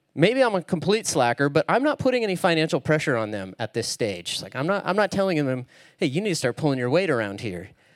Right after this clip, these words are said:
I have no idea why they would even be aware of what they wanna do with their adult life occupationally when they're four years old. Like, I, I'm not pressuring them. Maybe I should be. I don't think they're aware of the financial realities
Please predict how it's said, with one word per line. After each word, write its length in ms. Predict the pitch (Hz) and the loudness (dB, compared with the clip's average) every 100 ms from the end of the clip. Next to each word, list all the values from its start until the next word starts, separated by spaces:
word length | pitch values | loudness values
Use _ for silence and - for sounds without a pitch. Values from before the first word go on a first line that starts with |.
| _ - | _ 2
I 60 | |
have 120 | 240 | 2
no 200 | 220 220 | 4 4
idea 340 | 214 156 190 170 | 4 2 2 2
why 300 | 120 127 156 | 2 2 2
they 140 | 135 | 0
would 140 | 127 127 | 0 -2
even 200 | 135 123 | -4 -2
be 120 | 127 | -2
aware 480 | 117 120 160 123 107 | 0 2 2 0 -2
of 80 | |
what 160 | 117 120 | -2 0
they 100 | 120 | 0
wanna 260 | 117 120 104 | -2 -4 -2
do 420 | 147 151 139 143 - | 0 0 -2 -8 -12
with 160 | 131 117 | -8 -2
their 160 | 131 110 | 0 0
adult 320 | 120 127 101 | 2 2 2
life 380 | 117 120 120 - | 0 0 -4 -6
occupationally 1000 | 123 131 131 127 165 180 - 113 101 107 - _ _ _ | -4 -2 -4 -2 0 0 -4 -4 -4 -8 -12 _ _ _
when 140 | 143 | 0
they're 120 | 139 135 | 0 0
four 240 | 151 135 | 2 2
years 180 | 127 120 | 0 0
old. 360 | 120 92 - - _ _ | -2 -2 -10 -16 _ _
Like, 200 | 135 131 | -2 -2
I, 40 | - _ _ _ 147 | -4 _ _ _ 2
I'm 60 | 175 | 2
not 200 | 170 - | 2 2
pressuring 400 | 151 139 117 110 | 2 2 -2 -2
them. 240 | 104 104 - - | -6 -8 -16 -4
Maybe 180 | 127 147 | 0 2
I 40 | |
should 180 | 165 202 | 0 -2
be. 200 | 117 95 - - _ _ | -4 -8 -14 -20 _ _
I 80 | - | 4
don't 120 | 226 | 4
think 120 | 240 214 | 4 2
they're 120 | 190 | 2
aware 460 | 151 139 156 147 | 2 2 2 2
of 100 | 123 | 0
the 100 | 120 | -2
financial 560 | - 135 123 131 131 120 | -2 -2 0 -2 -2 -4
realities 800 | 110 107 117 120 110 104 101 | -2 -2 -2 -2 -4 -6 -6